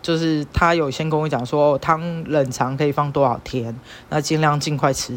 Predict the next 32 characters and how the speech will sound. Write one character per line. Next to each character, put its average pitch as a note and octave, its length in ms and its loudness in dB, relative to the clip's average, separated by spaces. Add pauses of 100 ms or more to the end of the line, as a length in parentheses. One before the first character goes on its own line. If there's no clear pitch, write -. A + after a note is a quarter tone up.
掉。 A#2 240 -4 (460)
那 F#3 120 6
菜 F#3 280 4
的 D3 120 2
话， D#3 220 4
因 E3 120 -4
为 F3+ 40 0
我 D#3 180 2
本-， C3+ 240 -4 (200)
本 D3 120 0
身 E3+ 320 2 (600)
买 C#3 280 2
了 D3+ 180 4
一 F3 80 2
颗 F#3 220 6
高 F3 200 4
丽 F#3 160 -2
菜， E3+ 220 4
吃 E3+ 280 0
得 E3+ 100 6
很 D3 260 -2
用 D3 280 2
力， D3+ 200 -2
但 D#3 160 0
是 C#3+ 440 -2
你 C3+ 100 -8
知 B2 60 -8
道 D3 140 4
高 C#3+ 140 2
丽 D3 120 0
菜 C#3+ 200 0
很 B2+ 300 2